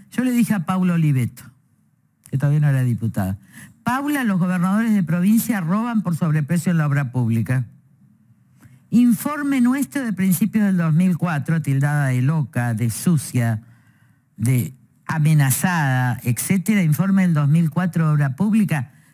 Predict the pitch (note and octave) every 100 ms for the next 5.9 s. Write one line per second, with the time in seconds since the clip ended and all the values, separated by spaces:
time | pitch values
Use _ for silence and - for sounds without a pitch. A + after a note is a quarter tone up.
0 | _ F3 G#3 G#3 F#3 E3+ D3+ D#3 C#3+ C#3
1 | C#3 G#3 A#3 A3+ - _ E3 F#3 G3+ F#3
2 | D#3+ D3+ D3 D3 C#3 C#3+ E3 A3 A3 -
3 | _ _ - - - C4 A3+ D#3 C#3+ C3+
4 | A2 C#3+ C#3+ D3 F3 D3 A#2 C#3+ D#3 G3+
5 | - D#3 - C3+ E3 D#3 F#3 G#3